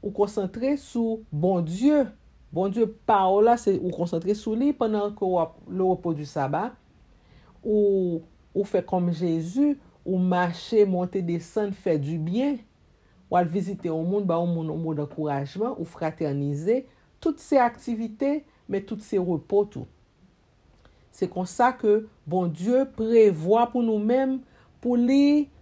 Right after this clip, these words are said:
f on grensaj seraj pou nou, non sèlman chak jou, men li fè l tou ou de fason tout spesyal, un fwa pa semèn,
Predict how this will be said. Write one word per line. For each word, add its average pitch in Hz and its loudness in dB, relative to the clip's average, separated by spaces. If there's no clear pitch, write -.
f - 0
on 226 6
grensaj 240 6
seraj 208 4
pou 214 0
nou, 277 0
non 240 6
sèlman 226 2
chak 170 0
jou, 254 -2
men 196 0
li 226 0
fè 202 0
l 185 -4
tou 220 -4
ou 208 0
de 196 2
fason 196 -2
tout 359 -2
spesyal, 208 0
un 277 6
fwa 185 4
pa 151 -2
semèn, 175 -4